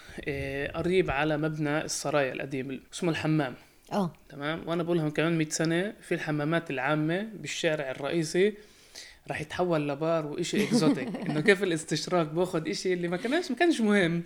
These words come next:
Speaker 2: صح، صح.
Speaker 1: إيه، واليوم لما تسمع الحمام التركي، يعني، من بين إذا كان بال-، بالغرب ولا المجتمع الإسرائيلي، تحولوه ولا إشي إكزوتيك،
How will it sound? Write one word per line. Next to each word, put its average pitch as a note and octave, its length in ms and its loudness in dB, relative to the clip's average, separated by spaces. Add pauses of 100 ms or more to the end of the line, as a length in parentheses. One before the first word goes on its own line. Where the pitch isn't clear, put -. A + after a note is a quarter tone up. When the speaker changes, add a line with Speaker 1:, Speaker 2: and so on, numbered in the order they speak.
Speaker 2:
صح، E4 360 2
صح. B3+ 340 2 (340)
Speaker 1:
إيه، D3+ 320 2
واليوم F#3+ 400 6
لما D#3+ 120 6
تسمع E3+ 320 0
الحمام E3 360 2
التركي، D#3+ 640 0 (200)
يعني، E3+ 220 -2
من D#3 440 0
بين F3 120 6
إذا D3+ 160 2
كان D3 220 -2
بال-، C3+ 320 -4
بالغرب C#3+ 540 2
ولا C3+ 140 -2
المجتمع C#3 420 -2
الإسرائيلي، D3+ 520 0
تحولوه D#3+ 580 2
ولا D#3+ 200 0
إشي E3 300 0
إكزوتيك، D3 540 -2